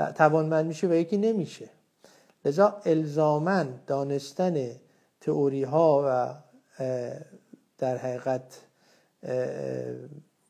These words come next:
قواعد و روش‌های کارآفرینی و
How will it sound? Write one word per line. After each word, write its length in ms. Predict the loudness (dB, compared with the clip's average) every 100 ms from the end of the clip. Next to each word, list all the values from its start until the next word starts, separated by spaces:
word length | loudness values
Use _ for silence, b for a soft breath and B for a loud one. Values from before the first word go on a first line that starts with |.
| _
قواعد 760 | 0 2 4 2 4 4 4 2
و 220 | -4 -4 -4
روش‌های 960 | -4 -2 -2 -4 -4 2 4 4 0
کارآفرینی 960 | 0 -4 -2 -4 -8 -10 -10 -14 -14
و 140 | -12